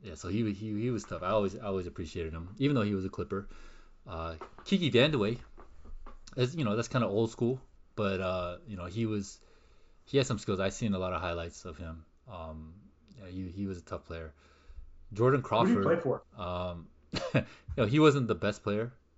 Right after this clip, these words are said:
Speaker 1: but he was kinda like, I mean, he was a microwave.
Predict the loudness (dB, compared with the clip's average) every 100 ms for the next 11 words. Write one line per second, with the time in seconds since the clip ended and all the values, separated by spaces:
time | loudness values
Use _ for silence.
0 | _ 0 0 0 -12 -20 -18 -18 -18 -10
1 | -4 -4 -6 -4 0 0 2 2 2 -2
2 | -12 -20 -20 -20 -20 -20 -20 -20 _ _
3 | _ -8 -2 2 4 4 2 0 -4 -6